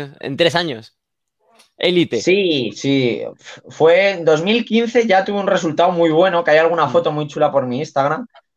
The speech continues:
Speaker 2: que fue quedar décimo de España en el campeonato élite de,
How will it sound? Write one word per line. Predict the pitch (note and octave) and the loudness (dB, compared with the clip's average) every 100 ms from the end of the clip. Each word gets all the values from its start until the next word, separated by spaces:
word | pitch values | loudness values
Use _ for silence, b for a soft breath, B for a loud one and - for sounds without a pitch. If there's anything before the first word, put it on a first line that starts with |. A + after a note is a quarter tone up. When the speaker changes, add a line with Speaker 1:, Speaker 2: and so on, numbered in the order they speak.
| _ _ - | _ _ -2
Speaker 2:
que | C3+ | 0
fue | D3+ | 2
quedar | F#3 F#3+ E3+ | 4 4 4
décimo | F#3 F#3 F3+ | 0 0 0
de | D#3+ | 0
España | - E3 F3+ F3 | 0 -2 0 0
en | |
el | D3+ | 0
campeonato | C#3+ C#3 D3+ E3 | 0 0 0 2
élite | D#3+ E3+ E3 E3 | 2 2 0 2
de, | D3 C3+ B2 - | 2 2 2 0